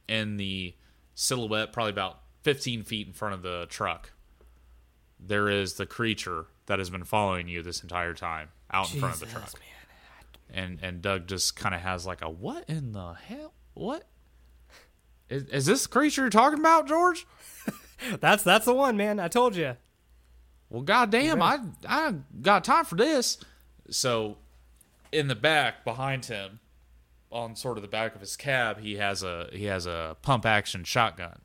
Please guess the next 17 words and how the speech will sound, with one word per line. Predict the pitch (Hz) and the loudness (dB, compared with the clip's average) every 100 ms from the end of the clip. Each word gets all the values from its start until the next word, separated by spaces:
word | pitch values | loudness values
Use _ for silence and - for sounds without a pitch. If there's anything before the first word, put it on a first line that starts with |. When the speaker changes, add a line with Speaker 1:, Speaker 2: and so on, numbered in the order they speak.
| _ _ _ _ _ _ _ _ _ | _ _ _ _ _ _ _ _ _
Speaker 1:
So | - 98 | -8 -4
he | 110 | -2
goes | 127 113 | 0 0
Speaker 2:
Cool. | 110 | -2
Speaker 1:
ahead | 113 104 | -4 -6
and | |
grabs | 101 104 107 | -4 -4 -2
that | 104 98 | -2 -2
shotgun | - 139 120 107 | 0 -2 0 -4
off. | 98 95 120 - - _ _ _ _ _ _ _ - | -2 -2 -4 -8 -20 _ _ _ _ _ _ _ -6
It's | 110 | 0
already | 101 98 | 2 2
loaded, | 95 113 117 98 | 0 0 0 -2
so | 123 | -4
he | 110 | -4
just, | 110 95 - 104 | -4 -6 -10 -10
just, | 110 101 | -8 -8